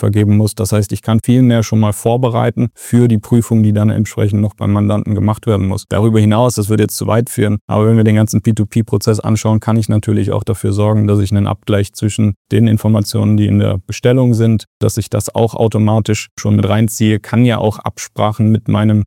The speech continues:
Lieferanten treffen. Jetzt ist die Bestellnummer kein Pflichtfeld in der Rechnung.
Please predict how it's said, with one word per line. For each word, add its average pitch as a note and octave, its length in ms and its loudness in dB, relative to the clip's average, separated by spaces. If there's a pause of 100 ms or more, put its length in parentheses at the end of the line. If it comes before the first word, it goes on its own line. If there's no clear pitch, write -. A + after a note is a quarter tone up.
(140)
Lieferanten G2+ 800 0
treffen. - 400 -4 (180)
Jetzt G2+ 140 -8
ist - 180 -6
die G2+ 180 2 (100)
Bestellnummer A2+ 600 2
kein G#2 240 0
Pflichtfeld A2 480 -2
in A2 120 0
der G#2+ 120 2
Rechnung. A2 380 0